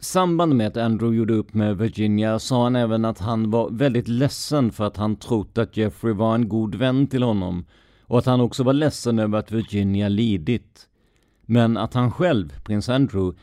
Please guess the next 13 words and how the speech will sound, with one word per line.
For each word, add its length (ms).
var 160
helt 320
oskyldig. 800
Allt 280
han 120
gjort 180
sig 100
skyldig 360
till 300
var 220
att 80
vara 260
vän 560